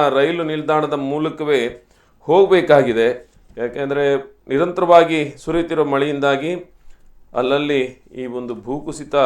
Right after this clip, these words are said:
ಉಂಟಾಗಿತ್ತು. ರಾಜ್ಯದಲ್ಲಿ ಕಳೆದ ಹಲವು ದಿನಗಳಿಂದ ನಿರಂತರ ಮಳೆಯಾದ ಕಾರಣ ಎಲ್ಲ ನದಿಗಳು, ಕಾಲುವೆಗಳು, ಕೆರೆಕಟ್ಟೆಗಳು ತುಂಬಿ ತುಳುಕಿವೆ. ಅಲ್ಲಲ್ಲಿ ಗುಡ್ಡಬೆಟ್ಟಗಳು ಕುಸಿದ ಪರಿಣಾಮ ಒಂದು ಜಿಲ್ಲೆಯಿಂದ ಇನ್ನೊಂದು ಜಿಲ್ಲೆಯ ನಡುವಿನ ಪ್ರಯಾಣ ಕಡಿತಗೊಳ್ಳುತ್ತಿದೆ. ಹಾಸನ ಜಿಲ್ಲೆಯಲ್ಲಿ ಮಳೆ ಆರ್ಭಟ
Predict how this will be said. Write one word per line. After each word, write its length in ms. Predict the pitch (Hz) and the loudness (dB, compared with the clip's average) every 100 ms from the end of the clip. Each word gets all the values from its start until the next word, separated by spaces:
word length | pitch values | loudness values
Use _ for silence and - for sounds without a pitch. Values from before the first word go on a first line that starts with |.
| 127 - - | 0 -8 -12
ಉಂಟಾಗಿತ್ತು. 960 | 120 120 135 131 120 120 147 175 - - - - - - - - - - - - | -12 -2 0 0 -4 -8 -4 -4 -4 -8 -8 -10 -10 -14 -12 -12 -14 -18 -20 -10
ರಾಜ್ಯದಲ್ಲಿ 560 | 127 139 156 175 170 165 | 4 6 6 2 -2 -2
ಕಳೆದ 240 | 156 160 | 0 2
ಹಲವು 280 | 165 165 165 | 4 4 2
ದಿನಗಳಿಂದ 400 | 160 165 160 156 | -2 -4 -6 2
ನಿರಂತರ 560 | 160 151 147 151 151 147 | 4 4 0 -2 -2 -4
ಮಳೆಯಾದ 440 | 139 135 139 139 | -2 -2 -2 -2
ಕಾರಣ 320 | 139 135 131 143 139 | -2 0 0 0 0
ಎಲ್ಲ 340 | 123 135 160 | -2 2 2
ನದಿಗಳು, 460 | 156 143 135 139 147 | 2 -4 -4 -2 -2
ಕಾಲುವೆಗಳು, 640 | 143 131 139 135 139 143 | 2 2 2 -2 0 0
ಕೆರೆಕಟ್ಟೆಗಳು 640 | 139 131 127 131 131 131 135 | -2 -6 -4 -6 -6 -4 -6
ತುಂಬಿ 360 | 135 131 131 | -6 -10 -10
ತುಳುಕಿವೆ. 460 | 123 123 120 123 123 | -10 -10 -12 -6 -4
ಅಲ್ಲಲ್ಲಿ 280 | 123 139 135 | -2 -2 -4
ಗುಡ್ಡಬೆಟ್ಟಗಳು 600 | 127 147 151 156 147 143 | -8 -8 -8 -6 -4 -4
ಕುಸಿದ 240 | 139 131 | -6 -8
ಪರಿಣಾಮ 320 | 139 135 135 139 | -6 -4 -2 -2
ಒಂದು 260 | 143 143 | -2 -4
ಜಿಲ್ಲೆಯಿಂದ 360 | 135 143 139 135 | -10 -6 -4 -4
ಇನ್ನೊಂದು 300 | 135 143 139 | -6 -6 -6
ಜಿಲ್ಲೆಯ 280 | 131 135 131 | -6 -6 -4
ನಡುವಿನ 320 | 127 131 131 | -4 -4 -6
ಪ್ರಯಾಣ 520 | - 123 127 143 135 | -4 -2 0 0 -2
ಕಡಿತಗೊಳ್ಳುತ್ತಿದೆ. 880 | 135 120 117 117 107 101 110 110 - _ _ _ | -2 -6 -6 -8 -8 -10 -10 -10 -14 _ _ _
ಹಾಸನ 500 | - 120 156 185 190 | 0 4 4 4 -2
ಜಿಲ್ಲೆಯಲ್ಲಿ 380 | 185 175 175 175 | 0 0 -2 -2
ಮಳೆ 180 | 165 160 | 0 2
ಆರ್ಭಟ 340 | 165 165 165 | 4 2 0